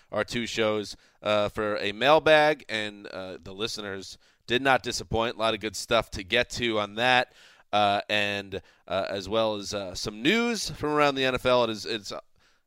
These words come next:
the quiet period. It's inching to a close now,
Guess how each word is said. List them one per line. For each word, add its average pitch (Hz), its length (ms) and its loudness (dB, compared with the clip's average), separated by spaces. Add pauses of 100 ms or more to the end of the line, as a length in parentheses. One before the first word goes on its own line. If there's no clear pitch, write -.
(200)
the 113 100 -8
quiet 170 400 6
period. 117 300 0
It's - 160 -12
inching 143 400 -4
to 110 180 -6
a 98 60 -8
close 160 420 -2
now, 90 300 -12